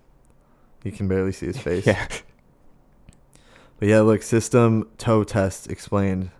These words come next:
Speaker 1: We've successfully initiated our hundred and twenty meter tow test unit towards its designated test
Speaker 2: Oh.
Speaker 1: pattern, approximately fifty nautical miles.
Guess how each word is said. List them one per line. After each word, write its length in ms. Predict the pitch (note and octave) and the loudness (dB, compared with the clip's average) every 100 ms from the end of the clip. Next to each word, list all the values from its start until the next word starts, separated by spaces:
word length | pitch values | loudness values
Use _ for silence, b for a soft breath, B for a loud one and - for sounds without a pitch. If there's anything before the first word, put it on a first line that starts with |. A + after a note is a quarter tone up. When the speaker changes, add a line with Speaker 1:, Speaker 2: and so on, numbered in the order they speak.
| b b b _ | b b b _
Speaker 1:
We've 140 | G2 | -6
successfully 580 | F#2 G2+ - G#2+ - A2 | -4 -6 0 0 2 0
initiated 580 | G#2 G#2 - G#2 G#2 G2+ | 2 0 0 2 4 4
our 180 | G2+ G2 | 2 0
hundred 300 | G2 G#2+ A2+ | 0 0 0
and 80 | G#2+ | 0
twenty 500 | - G2+ G2+ G2+ - | -2 0 0 0 -4
meter 360 | - G#2 G2+ G2+ | -6 -2 0 0
tow 280 | - G2 F#2+ | 0 0 0
test 340 | - F2+ - | 0 -2 -2
unit 280 | F#2+ F#2+ F2+ | -4 -2 -4
towards 300 | - F#2+ F#2+ | -4 -2 -2
its 220 | F#2 - - b b _ | -4 -8 -16 b b _
designated 560 | G2+ G#2 G#2+ A2 G#2 F#2+ | 0 0 2 2 2 0
test 240 | G#2 F#2+ | -2 -2
Speaker 2:
Oh. 40 | - | 0
Speaker 1:
pattern, 260 | G2 F#2+ | 2 2
approximately 560 | F#2+ F#2+ F#2+ - F#2+ F#2+ | 0 0 -2 -2 -2 -2
fifty 440 | F2+ G#2 - G#2+ A1 _ | -2 -4 -4 -8 -10 _
nautical 340 | G2 G2 F#2+ F#2+ | -4 -4 -4 -4
miles. 320 | F#2+ F#2+ | -2 -4